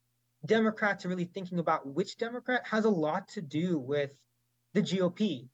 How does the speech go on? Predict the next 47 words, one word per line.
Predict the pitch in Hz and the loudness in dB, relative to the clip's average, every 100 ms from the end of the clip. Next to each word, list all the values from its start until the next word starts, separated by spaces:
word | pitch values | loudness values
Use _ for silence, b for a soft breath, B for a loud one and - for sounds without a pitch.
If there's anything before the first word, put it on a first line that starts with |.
| - | -6
ironically, | 139 127 120 - - - | -4 -2 -6 -12 -18 -12
and | 135 139 | -8 -6
the | |
messaging | 139 165 175 135 127 | -2 -2 -2 -4 -4
there. | 113 107 | -6 -4
'Cause | 180 | 2
obviously | 185 226 233 240 | 4 4 0 0
the | 180 | -2
G | 147 180 | -2 -2
O | 165 | -2
P | - 147 139 131 _ _ _ _ _ _ _ _ _ - | -4 -6 -6 -10 _ _ _ _ _ _ _ _ _ 0
is | 226 180 | 2 6
nothing | 185 226 233 202 | 4 4 2 2
more | 170 160 151 139 | 4 4 4 2
than | 151 | -2
a | 135 | -4
shell | - 170 160 151 143 | -2 2 4 2 0
of, | 135 135 | -4 -6
like, | 139 135 131 - _ | -4 -4 -4 -12 _
nihilism | 139 139 175 202 202 196 208 202 - _ | -2 2 2 2 2 2 -2 -4 -12 _
and | 127 127 | -10 -2
white | 160 151 | -2 0
nationalism | 143 180 - 208 190 180 185 180 - b - | -2 -2 -2 -4 -2 0 0 -2 -6 b -6
and | 170 220 | -4 -2
uber | 196 160 | -2 -2
capitalism. | - 135 123 123 113 - 135 _ _ | -2 -4 -4 -6 -16 -16 -20 _ _
Like, | 156 170 - _ _ _ _ _ | -2 -2 -4 _ _ _ _ _
you | 208 | 0
know, | 196 | 2
there's | 180 185 | 2 4
nothing | 208 214 208 190 | 2 2 0 0
<laughs> | 143 170 - | 0 0 2
there. | 226 240 180 | 2 4 2
Like, | 160 | 2
we're | 160 175 | 0 0
having | 160 170 180 | 2 0 0
so | 175 165 | -2 -4
many | 165 170 170 | -4 -4 -6
versions | 139 143 156 170 | -4 -2 -2 0
of | 170 170 | 0 0
it | 180 | -4
coming | - 165 160 | -4 -8 -8
through, | - 240 | -4 0
which | 226 214 | 0 0
are | 185 | -2
pretty | - 185 185 | -2 -4 -2
much | 165 165 - | -2 -2 -4